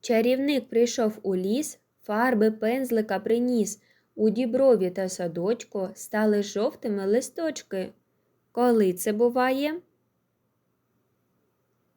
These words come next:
Так, восени.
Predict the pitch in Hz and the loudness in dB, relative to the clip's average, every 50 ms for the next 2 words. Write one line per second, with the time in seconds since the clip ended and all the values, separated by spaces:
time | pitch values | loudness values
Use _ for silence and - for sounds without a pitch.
0 | _ _ _ _ _ _ _ _ _ _ _ _ _ _ _ _ _ _ _ _ | _ _ _ _ _ _ _ _ _ _ _ _ _ _ _ _ _ _ _ _
1 | _ _ _ _ _ _ _ _ _ _ _ _ _ _ _ _ _ _ _ _ | _ _ _ _ _ _ _ _ _ _ _ _ _ _ _ _ _ _ _ _
2 | _ _ _ _ _ _ _ _ _ _ _ _ _ - 294 294 285 277 269 - | _ _ _ _ _ _ _ _ _ _ _ _ _ 2 4 4 4 4 2 -2
3 | - 247 233 247 294 339 330 - - 320 311 294 269 254 254 254 254 247 | -8 -6 0 2 2 2 2 0 -2 -2 0 0 0 2 2 2 0 -2